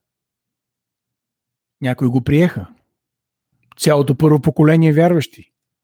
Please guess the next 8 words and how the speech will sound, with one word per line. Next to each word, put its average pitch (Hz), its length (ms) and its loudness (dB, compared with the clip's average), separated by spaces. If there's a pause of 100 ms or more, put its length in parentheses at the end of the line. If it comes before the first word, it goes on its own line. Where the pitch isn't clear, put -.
(140)
за 110 120 -12
четиридесет 143 480 -4
години, 143 500 0 (440)
отразено 143 580 -2
в 135 200 0 (560)
Деяния 143 380 0
на 143 80 -2
апостолите, 143 680 -6